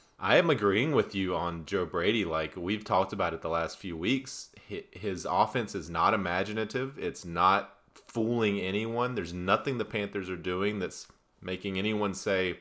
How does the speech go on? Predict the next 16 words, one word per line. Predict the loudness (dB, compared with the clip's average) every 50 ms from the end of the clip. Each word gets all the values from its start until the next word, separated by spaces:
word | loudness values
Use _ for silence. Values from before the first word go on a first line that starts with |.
| -14 _ _ _ _ _ _ _ _ _ _ _ _ _
"Whoa, | 4 8 10 10 10 10 10 8 6 6 2 0 -2 -4 -6 -10 -14 -16 -8
where | -2 0 2
did | 2 4 2
that | 2 2 0 0
come | -2 -2 -2 -2
from?" | -2 -2 0 0 -4 -6
Or, | -6 -6
you | -4 -2
know, | 0 0 0
there, | 0 0 -2 -4
no, | -2 -2 -2 0 0
what | 0 2 2 2
a | 0
play | 0 0 0 2 2 2
call | 2 2 4 4 4
there. | 4 4 2 4 2 0 -2